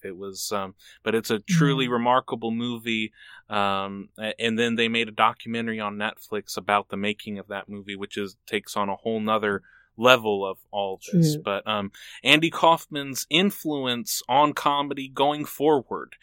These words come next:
Speaker 1: um, uh, a, a lot of people, spe-, Jim Carrey especially, talk about, um, Andy Kaufman as being, um, a,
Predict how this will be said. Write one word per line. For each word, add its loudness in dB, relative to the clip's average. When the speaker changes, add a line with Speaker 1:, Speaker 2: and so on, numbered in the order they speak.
Speaker 1:
um, 2
uh, -2
a, 2
a 6
lot 6
of -6
people, -4
spe-, -4
Jim -6
Carrey -4
especially, -4
talk -4
about, -2
um, -6
Andy -6
Kaufman -6
as -12
being, -8
um, 0
a, -2